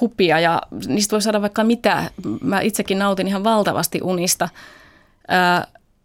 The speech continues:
mut sit toisaalta siinä on se puoli, että, että se, että miksi tämmönen näin erikoinen ilmiö on olemassa, niin se, se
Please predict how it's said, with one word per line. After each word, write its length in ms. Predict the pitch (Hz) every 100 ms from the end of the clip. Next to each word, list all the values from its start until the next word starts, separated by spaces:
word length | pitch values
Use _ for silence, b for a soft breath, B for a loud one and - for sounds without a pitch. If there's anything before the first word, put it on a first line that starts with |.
| _ -
mut 140 | 220 220
sit 140 | 262
toisaalta 360 | 277 262 233 208
siinä 180 | 240 262
on 60 |
se 120 | 240
puoli, 360 | 226 247 220 190
että, 340 | 185 - 196 -
että 180 | 196 -
se, 120 | 233
että 180 | 214 - _ _ _ _ _ _ _ _ _ - -
miksi 400 | - 220 - -
tämmönen 480 | 220 202 190 185 -
näin 280 | 220 226 190
erikoinen 560 | 214 214 202 180 185
ilmiö 360 | - 208 190 185
on 100 | 196
olemassa, 460 | 220 185 175 -
niin 120 | 185 185
se, 140 | 226
se 200 | - 240